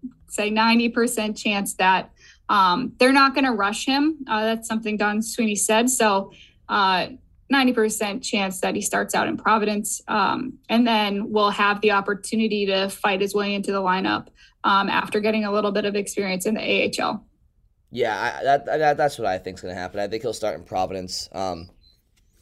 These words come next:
Speaker 2: you know, does, but like Don Sweeney said in his presser, he said, you know, on the one hand, he said, "We're not gonna rush him." Um, but he also said, you know, he, he said,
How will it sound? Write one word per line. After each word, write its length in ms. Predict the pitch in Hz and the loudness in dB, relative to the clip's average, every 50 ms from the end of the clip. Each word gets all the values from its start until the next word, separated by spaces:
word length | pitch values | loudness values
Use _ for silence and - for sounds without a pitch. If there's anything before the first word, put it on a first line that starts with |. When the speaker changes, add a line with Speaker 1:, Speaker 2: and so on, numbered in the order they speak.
| _ _ _ _ _ _ _ _ _ _ _ _ _ _ _ _ _ _ _ _ _ _ _ _ _ | _ _ _ _ _ _ _ _ _ _ _ _ _ _ _ _ _ _ _ _ _ _ _ _ _
Speaker 2:
you 120 | - 151 | -8 -6
know, 220 | 147 131 127 135 135 | -4 -4 -4 -6 -2
does, 240 | - 143 131 - - | -2 -2 -2 -2 -4
but 260 | - - 165 - - | 0 2 2 2 2
like 200 | - 160 151 143 | 2 0 0 2
Don 200 | 156 151 156 160 | 2 0 0 0
Sweeney 300 | 151 - 151 156 147 143 | -2 -6 -6 -6 -6 -4
said 220 | 143 - 147 139 127 | -4 -2 -2 -2 -2
in 60 | 127 | -2
his 120 | 117 113 | -6 -10
presser, 460 | - - - 113 113 117 - - 101 98 | -8 -4 -2 -2 -2 -2 -2 -6 -8 -8
he 140 | 107 107 | -8 -10
said, 600 | 107 - - 110 104 101 101 98 95 82 69 - - _ _ _ _ _ _ _ _ _ _ _ _ _ _ _ _ _ | -10 -8 -4 -2 -2 0 -2 -2 -6 -10 -16 -18 -20 _ _ _ _ _ _ _ _ _ _ _ _ _ _ _ _ _
you 80 | 120 120 | -8 -6
know, 80 | 110 | -4
on 80 | 110 110 | -4 -4
the 60 | 113 | -4
one 160 | 120 127 127 | -4 -4 -4
hand, 160 | 135 127 120 | -4 -6 -8
he 60 | 120 117 | -8 -6
said, 220 | - 120 107 104 | -4 -2 -2 -2
"We're 60 | 110 | -2
not 140 | 104 98 101 | -4 -6 -6
gonna 140 | 101 90 87 | -8 -8 -6
rush 220 | 101 123 147 - | -6 -6 -6 -6
him." 260 | 170 180 190 185 - _ _ _ _ _ _ _ _ _ _ _ _ _ - | -8 -8 -10 -10 -14 _ _ _ _ _ _ _ _ _ _ _ _ _ -4
Um, 480 | 110 110 110 110 107 98 95 98 98 90 | 0 0 2 2 2 0 -2 -4 -6 -2
but 560 | - 110 110 104 104 101 98 - - - _ _ | 0 2 4 4 4 2 0 -2 -4 -8 _ _
he 220 | - - 113 113 | -18 -6 -2 2
also 260 | 117 120 135 131 135 135 | 2 4 4 2 0 -2
said, 480 | - - 127 127 120 117 117 110 - - _ _ _ _ _ _ _ _ _ _ _ _ _ _ _ _ _ _ - - _ _ _ _ _ _ | -2 0 2 2 2 0 -2 -6 -10 -18 _ _ _ _ _ _ _ _ _ _ _ _ _ _ _ _ _ _ -20 -20 _ _ _ _ _ _
you 140 | - 117 123 | -12 -8 -4
know, 260 | 120 113 107 104 90 | -2 -2 -2 -2 -4
he, 100 | 101 - | -6 -12
he 220 | - - - 135 127 | -16 -12 -10 -8 -8
said, 440 | - - 131 123 120 110 101 - | -4 -2 0 0 0 -2 -4 -10